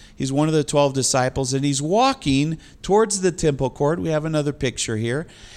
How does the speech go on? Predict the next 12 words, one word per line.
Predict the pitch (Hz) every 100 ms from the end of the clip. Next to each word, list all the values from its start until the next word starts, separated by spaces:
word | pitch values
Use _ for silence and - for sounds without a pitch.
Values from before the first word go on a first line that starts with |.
| - -
And | 170 170 175
he's | 175 156
walking | 180 262 269 214
towards | 190 180
the | 156
ki-, | 143 - 147
temple | - 185 175
court, | 165 185 190 -
and | 165 165
here's | 165 214 247 262 247 190
this | 165 156 -
beggar | 139 175 226 175 143 143 160